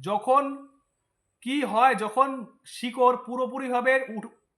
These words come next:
কি হয় যখন শিকড়কে পুরোপুরিভাবে উঠে ফেলা হয়, কি হয় যখন শিকড়কে পুরোপুরিভাবে তুলে ফেলা হয়, কিভাবে শিকড় ধীরে ধীরে নষ্ট হয়ে যায়।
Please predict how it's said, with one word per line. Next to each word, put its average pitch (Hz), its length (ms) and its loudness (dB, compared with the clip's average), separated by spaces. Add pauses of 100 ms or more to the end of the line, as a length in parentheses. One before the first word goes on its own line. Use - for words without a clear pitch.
(440)
কি 262 160 -8
হয় 254 220 2
যখন 226 360 -2
শিকড়কে 247 580 0
পুরোপুরিভাবে 233 720 -6
উঠে 208 340 -8
ফেলা 208 240 -2
হয়, 139 220 -6 (640)
কি 240 160 -8
হয় 247 240 4
যখন 220 480 0 (400)
শিকড়কে 240 560 -2
পুরোপুরিভাবে 226 880 -4
তুলে 247 380 -2
ফেলা 185 240 -4
হয়, 120 240 -12 (560)
কিভাবে 254 420 -2
শিকড় 254 600 0
ধীরে 190 240 -6
ধীরে 233 320 0
নষ্ট 196 340 -6
হয়ে 185 260 -6
যায়। 117 220 -16